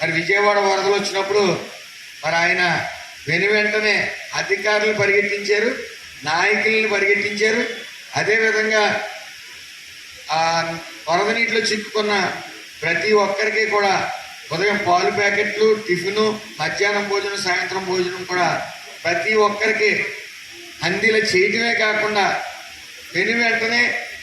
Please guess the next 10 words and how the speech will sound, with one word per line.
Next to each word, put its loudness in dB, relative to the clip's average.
ఆ 0
వీధులన్నీ 0
శుభ్రం 0
చేయటం. 2
మరి 0
మీరు 2
నమ్మరు, 2
గంటల 0
కారు 0
ఉంటుంది, -2